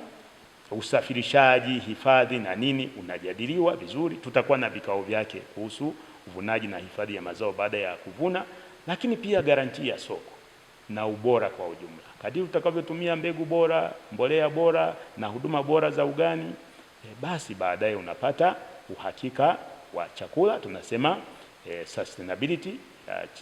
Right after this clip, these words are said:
ya food security, lakini pia uhakika wa soko,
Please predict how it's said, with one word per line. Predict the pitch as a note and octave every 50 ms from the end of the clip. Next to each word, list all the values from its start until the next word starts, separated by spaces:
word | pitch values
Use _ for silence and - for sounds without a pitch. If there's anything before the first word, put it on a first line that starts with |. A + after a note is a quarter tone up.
| - G2 F2+
ya | F2 F2+ F2 E2+ E2 E2 E2+ E2+ E2 E2 - -
food | A#2 A2 A2
security, | - - G2+ - - E3 F3+ F3 F3 F3+ F3+ F3+ - - - - - - - -
lakini | F3 - - A#3 A#3 G#3
pia | A#3 F#3 G#3 F#3 D3+ C#3+ D3 D3+ - -
uhakika | A#2+ B2 C3+ C#3 - F#3 F3 - D#3
wa | C#3+ C3+
soko, | - - G#3+ G#3+ - - -